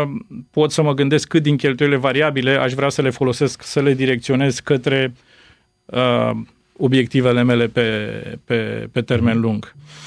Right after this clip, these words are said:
Speaker 1: Și aici, da, sunt câteva, poate, idei de luat în seamă când vine vorba despre, uh, <laughs> economisire. Pentru că mulți spun, da, apropo de cui se adresează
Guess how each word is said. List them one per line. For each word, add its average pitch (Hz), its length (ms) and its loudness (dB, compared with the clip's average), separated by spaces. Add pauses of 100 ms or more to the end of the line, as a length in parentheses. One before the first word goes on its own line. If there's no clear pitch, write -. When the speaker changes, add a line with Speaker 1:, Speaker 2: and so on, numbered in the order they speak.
(260)
Speaker 1:
Și 147 360 0
aici, 156 260 2 (180)
da, 151 240 4
sunt 139 260 0
câteva, 123 760 2 (120)
poate, 127 320 -2 (640)
idei 135 420 2
de 120 480 2 (540)
luat 123 460 0
în 127 120 2
seamă 120 420 0
când 120 200 0
vine 123 220 0
vorba 117 360 -2
despre, 117 420 -4 (720)
uh, 139 60 -6 (380)
<laughs> 135 100 -12
economisire. 139 1000 0 (220)
Pentru 165 260 2
că 170 260 4
mulți 165 340 4
spun, 170 360 4 (200)
da, 143 220 2 (260)
apropo 123 360 2
de 143 120 4
cui 160 200 2
se 165 120 2
adresează 135 500 2